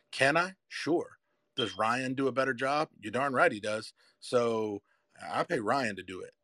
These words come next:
Um, I don't build our websites. Zach does. Um, I used to, and then we got bigger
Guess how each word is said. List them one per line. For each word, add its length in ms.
Um, 640
I 120
don't 180
build 180
our 120
websites. 560
Zach 360
does. 380
Um, 640
I 80
used 300
to, 240
and 220
then 280
we 100
got 240
bigger 300